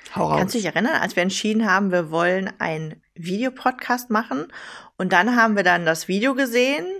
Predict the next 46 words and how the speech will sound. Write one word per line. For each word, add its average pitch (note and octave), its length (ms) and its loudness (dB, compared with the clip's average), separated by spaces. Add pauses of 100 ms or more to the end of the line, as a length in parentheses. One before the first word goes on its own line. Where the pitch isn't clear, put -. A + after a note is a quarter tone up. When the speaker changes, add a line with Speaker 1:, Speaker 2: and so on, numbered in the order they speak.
(100)
Speaker 2:
das G#3 160 0
uns G#3 160 0
Speaker 1:
Mhm. A#3 100 4
Speaker 2:
inspiriert G3+ 520 -2
hat - 260 -2
dazu, A#3 320 -2
dass G3+ 300 0
wir F3 200 0 (420)
früher C4+ 520 0
mit C#4 140 -2
dem A3+ 160 -2
Podcast - 800 -2
starten, A#3+ 560 0
als - 340 -4
wir - 120 -2
es - 180 -8
eigentlich D#3+ 840 -4 (340)
vorhatten? F3+ 560 0 (560)
Speaker 1:
Ja, F#3 120 4 (280)
der E3+ 140 2
Podcast G#3+ 500 0
war F#3 140 4
schon F#3 180 2
ewig G3 320 2
in E3 100 0
Planung. G#3 480 4 (880)
Wir G3 180 4
sind A#3+ 240 4
Speaker 2:
Mhm. - 60 0
Speaker 1:
aber G3+ 160 4
noch F#3 180 2
nicht A3 200 2
in G#3+ 60 4
die F#3 140 0
Umsetzung C4 600 2
gekommen, C#4 500 2
sondern A3 460 2
haben G#3+ 160 4
eben G3 320 0
uns F#3 240 -4
noch F#3 120 0
sehr G3 240 2
viel G3+ 180 0
darüber F3 400 2
ausgetauscht D#4 880 2
und F#3+ 360 0